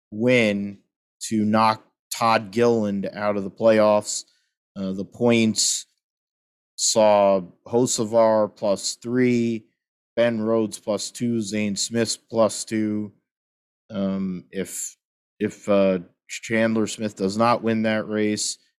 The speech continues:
and get into Sheldon Creed, which would have given him a sweep, uh, he would have been knocked out of the playoffs. So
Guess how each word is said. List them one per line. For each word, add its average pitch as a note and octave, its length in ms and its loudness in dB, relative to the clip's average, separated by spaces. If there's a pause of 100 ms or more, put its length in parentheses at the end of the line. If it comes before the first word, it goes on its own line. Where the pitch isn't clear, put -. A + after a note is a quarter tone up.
(120)
and G#2 100 -4
get G#2+ 200 4
into G#2 180 0
Sheldon G2+ 460 -2
Creed, G#2+ 460 -4
which G2+ 180 -8
would G#2 100 -6
have F#2+ 100 -6
given G#2 220 -6
him G2+ 120 -6
a F#2 80 -8
sweep, A#2 540 -4 (760)
uh, F#2 240 -4
he G#2 320 -2
would G#2 220 -2
have F#2 120 -4
been G2 140 -2
knocked G2+ 320 0
out G2+ 200 4
of G2 60 -4
the F#2+ 80 -8
playoffs. F#2 720 -2 (380)
So G2 640 0